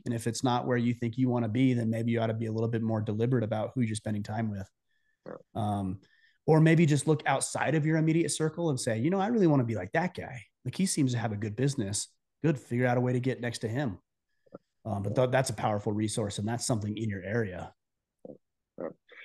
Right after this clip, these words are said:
Speaker 2: and I, I would echo that point, right? I mean, it's amazing how many men are in your community that are willing to help grow you in whatever aspect of life. I-, it's just a simple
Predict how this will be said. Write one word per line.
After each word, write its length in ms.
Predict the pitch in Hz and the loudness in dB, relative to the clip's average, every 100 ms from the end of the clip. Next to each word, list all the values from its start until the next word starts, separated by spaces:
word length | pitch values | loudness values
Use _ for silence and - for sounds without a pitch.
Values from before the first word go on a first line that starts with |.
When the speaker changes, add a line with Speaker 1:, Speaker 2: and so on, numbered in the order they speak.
| - - | -20 -4
Speaker 2:
and 240 | 107 107 - | 0 0 6
I, 60 | 123 | 8
I 180 | 123 | 10
would 200 | 127 117 | 12 10
echo 320 | - 117 113 95 | 10 8 8 8
that 200 | 92 - | 6 4
point, 280 | 95 85 - - 95 | 2 2 -6 -12 2
right? 220 | 95 95 | 4 4
I 40 | 104 | 2
mean, 240 | 98 95 | 0 0
it's 160 | 95 - | 0 0
amazing 600 | 98 95 104 107 95 90 | 2 4 6 6 6 2
how 100 | 98 | 2
many 160 | 104 | 2
men 400 | 95 92 95 92 | 0 0 2 2
are 180 | 85 - 92 | 2 -2 -4
in 140 | 101 | 0
your 180 | 107 107 - | 2 2 0
community 640 | 101 95 85 80 82 82 _ _ _ _ | 0 2 2 0 -2 -6 _ _ _ _
that 100 | 98 | 4
are 100 | 95 | 6
willing 880 | 90 87 98 123 143 104 87 92 - _ _ _ _ _ - | 6 6 8 10 10 8 6 0 -6 _ _ _ _ _ -6
to 100 | 98 | 4
help 200 | 101 92 | 6 6
grow 340 | 92 101 113 | 8 10 12
you 140 | 104 101 | 12 10
in 120 | 98 | 10
whatever 320 | 110 101 98 | 10 10 8
aspect 380 | 98 98 98 87 | 6 4 0 0
of 60 | |
life. 360 | 82 104 95 87 - - | 0 2 2 0 -2 -6
I-, 200 | 107 107 | -2 -4
it's 160 | - | -4
just 260 | - 104 98 | -2 0 0
a 40 | |
simple 420 | - 110 95 85 | 2 2 4 0